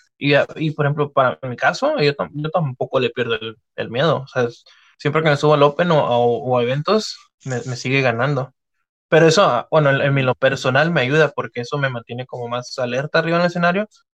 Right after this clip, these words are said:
y me, me hace improvisar más. Porque me <laughs> pongo nervioso y digo tonterías y la gente se ríe. Entonces,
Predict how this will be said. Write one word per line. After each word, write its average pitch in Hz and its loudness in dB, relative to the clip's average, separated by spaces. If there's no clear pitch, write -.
y 135 -4
me, 135 0
me 123 2
hace 120 -2
improvisar 127 -4
más. 127 -8
Porque 135 0
me 127 2
<laughs> - -
pongo 127 2
nervioso 139 2
y 147 2
digo 139 2
tonterías 139 0
y 143 -6
la 120 2
gente 123 -6
se 123 -8
ríe. 117 -6
Entonces, 113 -14